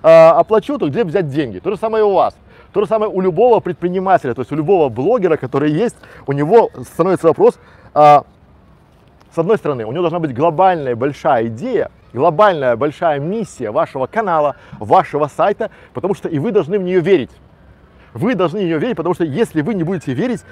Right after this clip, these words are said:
вам не поверят и за вами не, не пойдут другие люди. А с другой стороны, вам нужны деньги,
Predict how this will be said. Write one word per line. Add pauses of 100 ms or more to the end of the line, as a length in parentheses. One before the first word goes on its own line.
(140)
вам
не
поверят
и
за
вами
не,
не
пойдут
другие
люди. (180)
А
с
другой
стороны, (200)
вам
нужны
деньги,